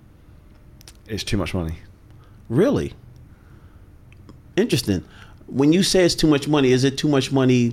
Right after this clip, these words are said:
Speaker 2: to be in the best shape of your life? What's your health worth to you?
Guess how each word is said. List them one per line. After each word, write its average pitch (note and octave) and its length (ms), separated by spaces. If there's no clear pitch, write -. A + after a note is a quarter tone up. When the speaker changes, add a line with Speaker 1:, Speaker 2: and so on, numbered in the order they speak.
Speaker 2:
to C3 100
be B2 160
in A#2 60
the A2+ 80
best A#2 240
shape A#2+ 160
of - 40
your G2+ 120
life? C#3 360
What's B2+ 260
your C3+ 100
health C#3 340
worth G2+ 200
to - 120
you? D#2 160